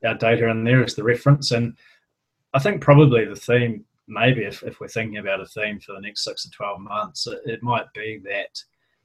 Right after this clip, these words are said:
sort of balance between the effect of a higher unemployment rate, which Treasury is projecting, on the property market versus what we've already talked about in terms of super low mortgage rates and how those things kinda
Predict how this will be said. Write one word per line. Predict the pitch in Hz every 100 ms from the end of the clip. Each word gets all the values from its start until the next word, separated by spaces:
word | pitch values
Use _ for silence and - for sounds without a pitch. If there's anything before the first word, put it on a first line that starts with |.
| -
sort | 120 98
of | 85
balance | 101 117 95 -
between | - - 117 110 107 101 - _ _ _ 107
the | 110
effect | 107 - 117 -
of | 98
a | 98
higher | 113 113 104 104
unemployment | 101 95 113 120 127 123
rate, | 131 135
which | 104 95
Treasury | - 110 107 104
is | 101
projecting, | 110 107 120 - 143 160 - _ -
on | 98
the | 104
property | 120 113 117 107
market | 117 135 135 98
versus | 107 101 - 98 90 -
what | 101
we've | 90
already | 101 92
talked | 117 113
about | - 101 95 95
in |
terms | - 107 98 98
of | - _ -
super | - 110 110
low | 104 92
mortgage | 98 104 110 104
rates | 92 85
and | 98
how | 120 123
those | 117 104
things | 117 104 -
kinda | 110 101 95